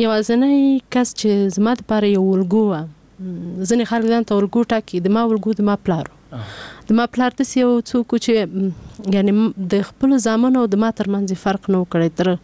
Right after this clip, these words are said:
Speaker 1: خپلو زامنو یې په ما ډېر
Speaker 2: او
Speaker 1: حساب
Speaker 2: چې دې
Speaker 1: کړی.
Speaker 2: زه ته رسېدلې.
Speaker 1: بالکل.
Speaker 2: ولې اوس، آه، ستاسو په کار، آه، کور کې البته په ځوانانو کې، یعنی ستاسو په خویندو کې او تاسو کې داسې څوک شته چې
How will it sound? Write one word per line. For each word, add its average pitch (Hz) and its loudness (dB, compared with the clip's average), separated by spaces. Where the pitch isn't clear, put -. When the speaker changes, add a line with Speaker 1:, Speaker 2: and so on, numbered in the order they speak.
Speaker 1:
خپلو 254 0
زامنو 208 0
یې 202 0
په 190 -4
ما 180 0
ډېر 170 0
Speaker 2:
او 170 -2
Speaker 1:
حساب 139 -2
Speaker 2:
چې - -2
دې 110 -2
Speaker 1:
کړی. 156 0
Speaker 2:
زه 160 -4
ته 110 -6
رسېدلې. 117 -2
Speaker 1:
بالکل. 180 -4
Speaker 2:
ولې 156 0
اوس، 190 0
آه، 131 0
ستاسو 131 -4
په 120 -6
کار، 120 -2
آه، 123 0
کور 120 -2
کې - -8
البته 117 -2
په 113 -6
ځوانانو 104 -4
کې، 104 -10
یعنی 120 -2
ستاسو 107 -8
په - -18
خویندو 104 -4
کې 95 -6
او 104 -2
تاسو 107 -6
کې 104 -4
داسې 104 -4
څوک 120 -4
شته - -4
چې 156 -4